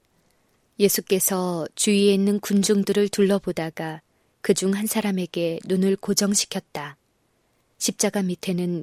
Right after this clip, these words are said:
그분의 어머니가 제자 요한의 부축을 받고 서 있었다. 그녀는 자기 아들과 떨어져 있을 수 없었다.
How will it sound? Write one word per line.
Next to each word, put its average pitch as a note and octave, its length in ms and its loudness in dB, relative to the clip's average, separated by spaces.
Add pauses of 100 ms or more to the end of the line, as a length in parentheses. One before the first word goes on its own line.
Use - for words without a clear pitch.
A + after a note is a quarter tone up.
그분의 F#3+ 400 0
어머니가 E3+ 720 -6 (380)
제자 F#3 480 2
요한의 F#3+ 420 0
부축을 G#3 480 0
받고 G3 340 -2
서 G#3+ 200 -2
있었다. D3 600 -8 (840)
그녀는 F3 580 0 (340)
자기 F#3+ 340 -2
아들과 F#3 560 -2
떨어져 G#3 380 -2
있을 G3 300 -2
수 - 180 -2
없었다. - 600 -10